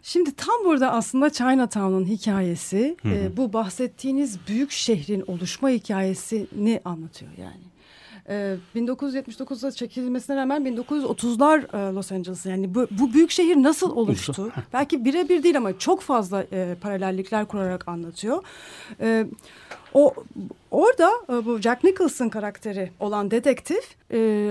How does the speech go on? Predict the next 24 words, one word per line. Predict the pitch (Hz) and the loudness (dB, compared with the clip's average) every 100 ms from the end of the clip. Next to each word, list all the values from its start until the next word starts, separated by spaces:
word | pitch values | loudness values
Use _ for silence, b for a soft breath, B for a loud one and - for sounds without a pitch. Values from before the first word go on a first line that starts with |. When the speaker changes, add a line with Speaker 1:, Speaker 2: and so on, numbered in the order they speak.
| - | 2
Speaker 1:
aslında | 294 285 285 311 349 | 2 2 -2 -2 -2
bir, | 381 381 _ - | -4 -6 _ -16
e, | 196 208 226 214 | -12 -8 -8 -8
şeyi | - 330 339 | 0 0 2
çözmeye | 277 190 175 | 0 -2 -6
çalışıyor. | 175 185 180 190 | -8 -10 -8 -8
Sadece | 185 247 214 226 233 | -4 -2 -2 -2 -2
bir | 311 - | -2 -2
cinayet | - 320 381 339 | 4 6 6 2
hikayesi | 226 196 - | 0 -2 -2
çözmeye | 190 185 185 | -6 -4 -4
çalışıyor | 175 185 - 370 | -4 -4 2 4
ama | 226 | 6
bu | 330 | 4
cinayetin | 370 359 277 233 - 220 349 403 | 6 6 6 2 -2 -2 0 2
hikayesi, | 381 262 214 190 180 247 359 - B B 214 - | 2 2 0 -2 -4 -2 -2 -4 B B -14 -4
e, | 214 214 - _ 208 190 | -2 -2 -4 _ -18 -2
oradaki | 277 359 392 330 - 392 539 - | 4 6 6 2 4 2 2 2
Owens | 302 339 330 302 277 | 4 6 6 4 2
River | 339 294 247 - - _ 190 | 2 4 2 0 -10 _ -12
Vadisi'nin, | 175 208 220 220 277 - 311 247 302 381 B B B B | -6 -2 0 2 0 4 4 4 2 -2 B B B B
e, | 214 208 190 | -4 -2 2
oradan | 262 277 302 277 | 6 6 6 4
geçen, | 262 311 302 | 2 2 2